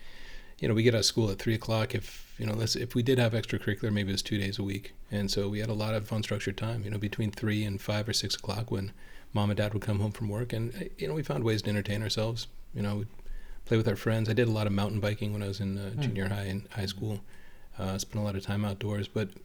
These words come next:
Speaker 1: uh, so I think you're right. I think it may be a generational thing, and that there are more extracurricular activities. And I know that they, what's the phrase, the, uh,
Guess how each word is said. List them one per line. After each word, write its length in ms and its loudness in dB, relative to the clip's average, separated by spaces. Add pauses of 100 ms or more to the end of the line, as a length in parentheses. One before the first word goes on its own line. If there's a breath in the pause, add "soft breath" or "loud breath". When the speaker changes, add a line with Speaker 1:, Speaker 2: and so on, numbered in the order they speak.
(240)
Speaker 1:
uh, 220 -6
so 140 4
I 40 6
think 200 4
you're 80 8
right. 280 6
I 40 0
think 240 2
it 60 6
may 200 6
be 360 4
a 40 0
generational 580 0
thing, 220 -4
and 80 -2
that 140 -2
there 240 -2
are 180 2
more 260 0
extracurricular 580 -4
activities. 500 -2 (480 loud breath)
And 80 2
I 20 6
know 140 8
that 160 6
they, 320 4 (240)
what's 160 0
the 100 0
phrase, 320 2
the, 240 0
uh, 100 -2